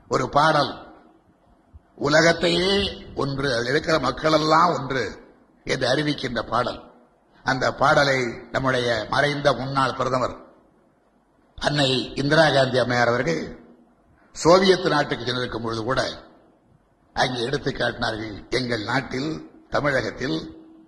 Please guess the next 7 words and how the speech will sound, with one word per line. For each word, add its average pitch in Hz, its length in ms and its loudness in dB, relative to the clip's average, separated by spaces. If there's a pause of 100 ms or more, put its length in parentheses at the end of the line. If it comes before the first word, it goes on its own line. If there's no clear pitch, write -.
(180)
இப்படி 127 240 -2
ஒரு 117 80 0
அருமையான 135 500 0 (100)
பாடல் 123 300 0
இருக்கிறது, 107 480 -6 (760)
யாதும் 143 720 2
ஊரே 120 340 -2